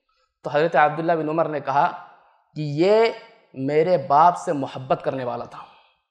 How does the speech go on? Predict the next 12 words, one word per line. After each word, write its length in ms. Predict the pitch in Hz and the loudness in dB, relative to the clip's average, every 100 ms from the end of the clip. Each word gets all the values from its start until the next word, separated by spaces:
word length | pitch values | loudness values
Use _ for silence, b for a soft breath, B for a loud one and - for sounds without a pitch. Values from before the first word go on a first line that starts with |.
| _ - | _ 0
ये 100 | 165 | 6
मेरे 200 | 196 214 | 6 8
बाप 260 | 196 226 240 | 8 8 6
का 80 | 226 | 6
दोस्त 320 | 180 269 277 | 8 8 8
था, 180 | 233 196 - - - - 151 | 8 8 6 -4 -18 -2 4
मेरे 180 | 202 202 | 6 10
बाप 200 | 220 240 | 10 8
से 120 | 254 | 6
मोहब्बत 460 | 185 - 214 339 247 | 4 4 6 6 6
करता 260 | 190 160 | 6 4
था। 160 | - | 2